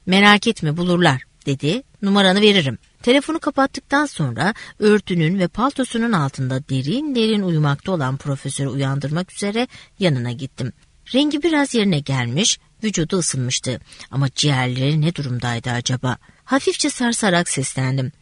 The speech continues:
"Profesör, iyi misiniz? Kalkabilecek misiniz?" Gözünü kısa bir süre açıp kapadı. Bu arada elini örtünün dışına çıkararak elimi tuttu. Yine kumsaldaki gibi sesler çıkarmaya başladı. "Sutuma,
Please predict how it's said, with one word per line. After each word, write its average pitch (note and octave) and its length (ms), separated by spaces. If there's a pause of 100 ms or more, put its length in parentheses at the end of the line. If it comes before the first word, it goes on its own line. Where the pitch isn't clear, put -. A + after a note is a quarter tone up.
(240)
"Profesör, F#3+ 540 (340)
iyi G#3+ 180
misiniz? C#3+ 500 (320)
Kalkabilecek F3+ 640
misiniz?" C3 480 (220)
Gözünü C4+ 360
kısa - 320
bir G3+ 100
süre D#3 260
açıp - 340
kapadı. B2+ 460 (320)
Bu G3 240
arada C#3 560
elini D#3+ 320
örtünün D#3 460
dışına C#3 280
çıkararak F#3+ 640
elimi F3 300
tuttu. - 440 (480)
Yine G3+ 420
kumsaldaki G3 640
gibi G3+ 180
sesler F#3 440
çıkarmaya C3+ 560
başladı. C3 520 (220)
"Sutuma, G#3+ 1200